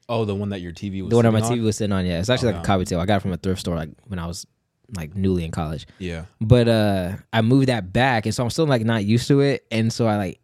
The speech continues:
Speaker 2: need my
Speaker 1: Oh,
Speaker 2: knee
Speaker 1: you moved it into the middle of the
Speaker 2: into the
Speaker 1: living
Speaker 2: middle of my
Speaker 1: room?
Speaker 2: living room.
Speaker 1: Uh-huh.
Speaker 2: I need, actually, I didn't even show you my little coffee table thing.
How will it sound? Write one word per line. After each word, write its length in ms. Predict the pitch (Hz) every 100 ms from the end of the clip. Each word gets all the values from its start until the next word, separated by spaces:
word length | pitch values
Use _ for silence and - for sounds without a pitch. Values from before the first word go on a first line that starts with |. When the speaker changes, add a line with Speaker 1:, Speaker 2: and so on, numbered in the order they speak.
| _
Speaker 2:
need 500 | 107 113 127 151 147
my 280 | 120 113 104
Speaker 1:
Oh, 300 | 107 123 123
Speaker 2:
knee 120 | 131
Speaker 1:
you 140 | - 117
moved 180 | 117 104
it 80 | 110
into 200 | 107 107
the 80 | 95
middle 220 | 95 104
of 40 |
the 40 | 120
Speaker 2:
into 120 | 113
the 40 | 123
Speaker 1:
living 120 | 113
Speaker 2:
middle 100 | 117
of 60 | 110
my 60 |
Speaker 1:
room? 60 | 110
Speaker 2:
living 180 | 110 101
room. 220 | 92 92
Speaker 1:
Uh-huh. 280 | 90 87 85 -
Speaker 2:
I 140 | 127
need, 400 | 123 120 135 151
actually, 320 | 117 160 120 101
I 40 |
didn't 140 | 165
even 120 | 247 98
show 180 | -
you 160 | 143 101
my 80 | 90
little 160 | 90
coffee 240 | 85 92 87
table 240 | 95 87
thing. 280 | 95 90 85